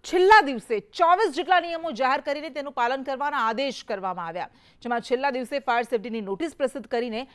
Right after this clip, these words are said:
તમામ જવાબદારી ગરબા આયોજકોની હોવાનું કહીને, અ, તંત્રએ હાથ ખંખેરી દીધા, ફાયર વિભાગે હાથ ખંખેરી દીધા. આ છેલ્લા દિવસે નોટિસ જાહેર કરતા ગરબા આયોજકોમાં દોડધામ મચી ગઈ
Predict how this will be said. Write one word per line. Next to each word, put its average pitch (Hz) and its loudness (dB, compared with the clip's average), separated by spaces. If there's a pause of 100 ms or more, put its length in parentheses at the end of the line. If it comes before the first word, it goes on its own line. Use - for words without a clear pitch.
(240)
તમામ 381 4
જવાબદારી 302 0
ગરબા 247 4
આયોજકોની 302 0
હોવાનું 247 0
કહીને, 240 -4 (320)
અ, 247 6
તંત્રએ 330 2
હાથ 269 -2
ખંખેરી 262 -4
દીધા, 190 -6
ફાયર 262 2
વિભાગે 233 -2
હાથ 190 -6
ખંખેરી 233 -6
દીધા. 208 -4 (360)
આ - -6
છેલ્લા 269 -4
દિવસે 254 -6
નોટિસ 220 -6
જાહેર 254 0
કરતા 262 -4
ગરબા 220 -4
આયોજકોમાં 214 -4
દોડધામ 185 -6
મચી 247 -8
ગઈ 226 0